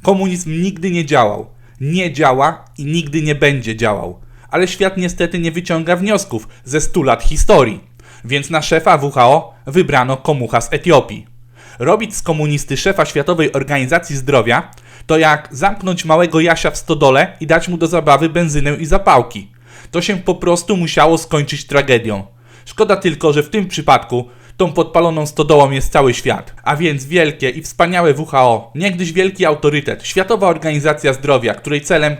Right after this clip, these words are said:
kiedyś chyba była walka z chorobami i monitorowanie tych chorób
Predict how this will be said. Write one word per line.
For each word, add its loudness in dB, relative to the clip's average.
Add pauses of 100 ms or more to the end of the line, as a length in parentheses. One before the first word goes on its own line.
kiedyś 0
chyba 0
była 2
walka 0
z -8
chorobami 0 (160)
i -6
monitorowanie -2
tych -10
chorób 0